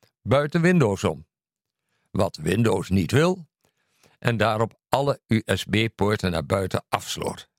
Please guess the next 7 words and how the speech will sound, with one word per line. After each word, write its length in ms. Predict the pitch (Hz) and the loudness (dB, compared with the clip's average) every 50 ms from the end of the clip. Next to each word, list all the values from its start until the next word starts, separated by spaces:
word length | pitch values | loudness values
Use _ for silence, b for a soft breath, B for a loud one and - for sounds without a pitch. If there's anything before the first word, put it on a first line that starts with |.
| _ _ _ _ _ _ _ _ _ _ _ _ b b b b b | _ _ _ _ _ _ _ _ _ _ _ _ b b b b b
Een 180 | b 113 107 - | b -2 -2 -2
intern 540 | - 104 98 - - 151 156 139 135 123 | -2 -2 -2 0 2 0 2 2 0 -2
gevecht 540 | - - 113 - - 117 113 - - - - - | -2 -2 -2 0 0 -2 -4 -4 -10 -16 -12 -4
wie 140 | 76 98 104 | -2 0 0
de 60 | 92 | 2
baas 320 | - 101 95 82 80 - | 0 0 -2 -2 -4 -8
was. 400 | - 69 - - - - - _ | -6 -6 -8 -8 -8 -14 -18 _